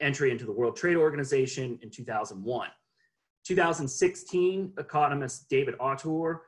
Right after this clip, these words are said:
David Dorn, Gordon Hanson wrote an inf-, and Gordon Hanson, excuse me, wrote an influential paper entitled "The China Shock: Learning from Labor Market Adjustment to Large Changes in Trade."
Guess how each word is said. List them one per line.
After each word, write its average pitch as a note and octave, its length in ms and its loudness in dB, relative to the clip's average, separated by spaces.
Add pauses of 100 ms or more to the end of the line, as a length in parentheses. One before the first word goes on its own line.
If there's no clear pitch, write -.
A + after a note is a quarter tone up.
(580)
David C#3 280 2
Dorn, D#3 560 2 (220)
Gordon C#3 260 2
Hanson D3 600 -4
wrote C#3+ 180 2
an C3 100 2
inf-, D3 360 -4
and A#2+ 260 -4 (240)
Gordon C#3 220 0
Hanson, C3+ 320 -2
excuse B2 320 -8
me, A#2 80 -2
wrote A#2+ 200 0
an A#2+ 80 -2
influential C3 520 -4
paper C#3+ 480 -2
entitled A#2+ 400 -6
"The - 60 -20
China C#3+ 300 -2
Shock: D#3+ 440 0
Learning C#3+ 300 -2
from A#2+ 220 -8
Labor B2+ 280 0
Market C3 300 -4
Adjustment B2 520 -8
to A2+ 80 -12
Large A#2+ 440 -4
Changes A2+ 420 -10
in G2+ 80 -16
Trade." A2+ 360 -6